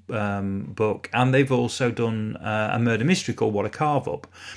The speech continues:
And for the, the What a Carve Up, they, they basically just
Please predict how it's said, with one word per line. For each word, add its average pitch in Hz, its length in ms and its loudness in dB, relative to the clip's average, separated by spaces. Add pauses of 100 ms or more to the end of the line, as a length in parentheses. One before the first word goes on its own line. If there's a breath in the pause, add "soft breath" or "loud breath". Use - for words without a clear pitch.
(400 loud breath)
And 175 200 6
for - 160 4
the, 190 380 6
the 160 140 6
What 202 160 8
a 233 40 4
Carve 185 460 4
Up, - 260 2
they, 143 400 6
they 160 380 4
basically 135 880 4
just 123 340 2